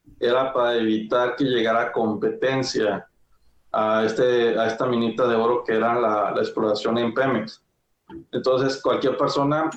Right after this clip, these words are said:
podía sacar dinero diciendo, "Pues vamos a hacer investigación", y ahí te va el dinero. Y es lo que, pues, normalmente se usa en las empresas para sacarle dinero, no solamente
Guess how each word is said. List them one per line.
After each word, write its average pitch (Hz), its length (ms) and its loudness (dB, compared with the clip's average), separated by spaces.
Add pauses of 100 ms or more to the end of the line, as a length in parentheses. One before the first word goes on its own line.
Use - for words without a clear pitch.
(100)
podía 127 200 0
sacar 127 340 0
dinero 127 420 0
diciendo, 123 400 0
"Pues 107 140 0
vamos 117 300 0
a - 20 0
hacer 120 220 0
investigación", 113 720 -2
y 120 60 0
ahí 113 120 0
te 123 80 0
va 117 140 2
el 113 60 0
dinero. 110 400 0 (800)
Y 117 160 0
es 113 100 2
lo 127 160 0
que, 110 520 0 (340)
pues, 107 160 0
normalmente 120 920 0
se 110 180 -2
usa 156 400 0
en 143 80 0
las 123 120 0
empresas 127 440 -2
para 165 180 0
sacarle 123 400 -2
dinero, 123 400 0
no 131 140 -2
solamente 135 680 0